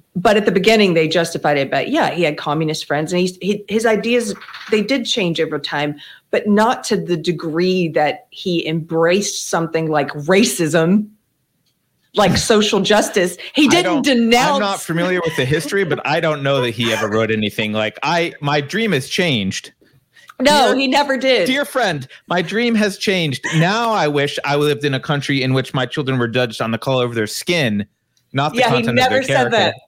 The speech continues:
Speaker 1: He was
Speaker 2: <laughs>
Speaker 1: never like, you know,
Speaker 2: If only
Speaker 1: "Let's
Speaker 2: they teach
Speaker 1: talk
Speaker 2: that in
Speaker 1: about
Speaker 2: school.
Speaker 1: how when, if a child is crying, is it a white child?" White tears. Am I right, guys?
Speaker 2: <laughs>
Speaker 1: Like,
Speaker 2: Yeah.
Speaker 1: is the child,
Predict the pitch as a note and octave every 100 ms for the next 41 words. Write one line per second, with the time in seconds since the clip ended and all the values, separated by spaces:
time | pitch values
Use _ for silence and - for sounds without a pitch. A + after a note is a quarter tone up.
0 | - _ - C#3+ - C#4+ C4+ - C4+ D4
1 | D#4 C#4+ B3+ A3+ G#3+ A#3 A3 F#3 F3+ F3
2 | - _ _ - _ _ - E3 B3+ A3+
3 | D#3+ - D4 C#4+ F#3+ B3 A#3 G#3+ F3+ A3
4 | G#3 G3+ F#3+ F#3+ F#3+ A3 C4+ B3+ B3 A#3+
5 | C4 C#4 - D#4 D#4 C#4 B3+ - C4 B3
6 | A3+ F3+ D3 D#3+ E3 D3+ D3 F3 F3+ -
7 | B3 B3+ B3+ C#4 _ _ D#3 E3+ F#3+ -
8 | - D4+ C#4 A3+ G#3+ - _ - G3+ G3
9 | A3 A#3+ C4+ C#4+ C#4+ C3+ - - - -
10 | A3 G#3+ B2+ A2+ B3 B3 C4 C#4 D4+ B3